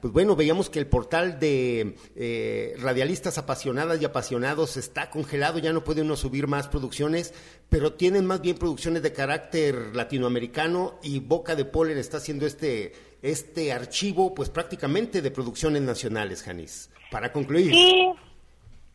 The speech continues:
Speaker 2: Sí, sí, pues este, sí, la compañera Lore, que va a ahonar un poquito más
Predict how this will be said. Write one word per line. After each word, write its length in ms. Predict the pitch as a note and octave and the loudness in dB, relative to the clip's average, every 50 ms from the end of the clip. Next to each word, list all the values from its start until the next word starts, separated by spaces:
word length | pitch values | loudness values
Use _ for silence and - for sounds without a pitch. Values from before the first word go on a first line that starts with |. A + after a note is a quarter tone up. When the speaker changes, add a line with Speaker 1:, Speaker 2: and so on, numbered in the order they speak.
| - - - - - | -20 -20 -20 -8 2
Speaker 2:
Sí, 140 | - F4 E4+ - - | 4 4 4 4 6
sí, 220 | E4 E4 E4+ E4+ - | 6 6 6 6 6
pues 140 | D#4 C#4+ - - | 6 4 6 6
este, 640 | C4+ C4 C4 - - C4 B3 B3 A#3+ A#3+ A#3+ A#3+ - - | 4 2 2 0 0 2 4 4 6 4 4 2 -2 -2
sí, 220 | D4+ D#4 D#4 D#4 | 0 2 2 6
la 120 | D4 C#4+ A#3+ | 6 6 6
compañera 600 | - - B3 G#3+ - A#3+ A#3+ A#3+ B3+ C4 C4+ C4+ C4 | 6 4 2 4 4 2 4 6 8 10 10 10 10
Lore, 380 | B3+ B3+ B3+ C4 C4+ C#4 - - | 8 8 8 8 6 6 4 0
que 100 | A#3 - | -2 4
va 440 | G#3 A3 A3 A3 A3+ A3+ A3+ A3 | 8 10 12 12 12 12 12 12
a 140 | G#3+ G#3 G#3 | 12 12 10
ahonar 300 | G#3+ G#3+ G#3 G#3 G#3+ A3+ A#3+ | 8 6 6 4 2 2 2
un 80 | A3+ | 0
poquito 380 | - G#3 - - - - A3+ G3+ | -4 -8 -10 -10 -10 -8 -8 -4
más 180 | G3+ G#3 G#3+ | -2 -2 -2